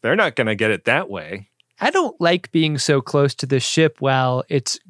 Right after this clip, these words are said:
Speaker 2: green exhaust kind of shoots out in your general
Speaker 1: <laughs>
Speaker 2: direction.
Speaker 1: Yeah. So Tuvok's theory is, like, maybe they're just waiting for us to get the probe back and they'll try and steal it from us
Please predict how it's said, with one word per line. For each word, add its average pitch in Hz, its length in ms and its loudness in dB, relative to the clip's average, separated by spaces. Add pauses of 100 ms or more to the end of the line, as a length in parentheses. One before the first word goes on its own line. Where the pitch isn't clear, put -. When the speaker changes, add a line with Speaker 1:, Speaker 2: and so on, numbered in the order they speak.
Speaker 2:
green 151 440 0
exhaust 135 760 0 (480)
kind 139 200 -4
of 127 80 -6
shoots - 380 0
out 151 220 4
in 143 80 0
your 139 160 -2
general 147 360 0
Speaker 1:
<laughs> - 0 -
Speaker 2:
direction. 139 600 0 (460)
Speaker 1:
Yeah. 110 380 -2 (600)
So 135 280 -2 (120)
Tuvok's 214 480 2
theory 135 320 2
is, 110 140 0
like, 110 160 0
maybe 143 300 2
they're 139 120 4
just 117 180 -4
waiting 117 400 2
for 123 180 -4
us 117 260 -2
to 139 100 -4
get 135 160 0
the 131 100 -4
probe 135 340 0
back 139 480 0 (180)
and 113 160 -2
they'll 107 120 0
try 127 220 0
and 104 100 -2
steal 117 340 -2
it 110 100 -8
from 113 240 -2
us - 400 -2